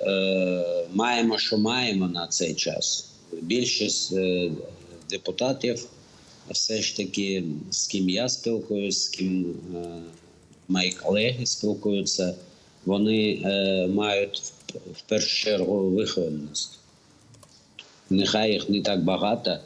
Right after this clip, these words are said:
але, е, вона присутня, скажімо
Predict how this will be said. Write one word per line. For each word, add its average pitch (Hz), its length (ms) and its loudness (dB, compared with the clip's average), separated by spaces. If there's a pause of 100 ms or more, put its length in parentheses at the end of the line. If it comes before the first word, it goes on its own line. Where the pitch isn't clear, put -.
(260)
але, 87 520 2 (140)
е, 82 640 2 (1700)
вона 98 320 2
присутня, 98 680 0
скажімо 76 440 0